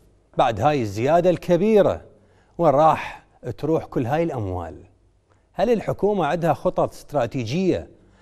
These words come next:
حتى تستفاد من هذا الصعود؟ من سعر البرميل كان بالموازنة خمسة وأربعين دولار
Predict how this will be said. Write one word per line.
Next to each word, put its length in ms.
حتى 360
تستفاد 600
من 140
هذا 180
الصعود؟ 540
من 80
سعر 540
البرميل 600
كان 300
بالموازنة 680
خمسة 420
وأربعين 480
دولار 440